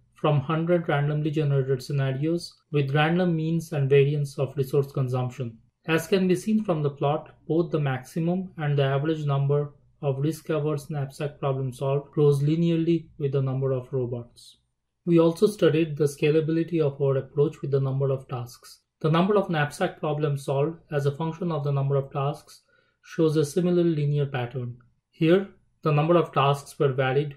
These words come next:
between two hundred to five hundred. The number of robots were taken as fifty. In conclusion, we presented a novel algorithm for solving chance-constrained generalized assignment problem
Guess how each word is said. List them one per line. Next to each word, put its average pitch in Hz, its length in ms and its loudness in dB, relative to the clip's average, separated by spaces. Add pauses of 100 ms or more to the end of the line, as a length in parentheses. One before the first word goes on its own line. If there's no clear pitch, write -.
(120)
between 139 320 -2
two 139 120 0
hundred 139 340 2
to 131 80 -6
five 131 240 -4
hundred. 139 460 -2 (360)
The 147 80 -4
number 151 280 2
of 143 180 -2
robots 139 460 4
were 135 100 0
taken 139 320 -4
as 127 160 -6
fifty. 185 560 -4 (480)
In 151 160 2
conclusion, 160 760 0 (360)
we 202 120 2
presented 156 680 0 (200)
a 151 60 -2
novel 170 400 2
algorithm 139 640 0 (240)
for - 180 2
solving 170 500 2
chance-constrained 151 1040 -2
generalized 151 640 0
assignment 139 500 -2
problem 120 460 -4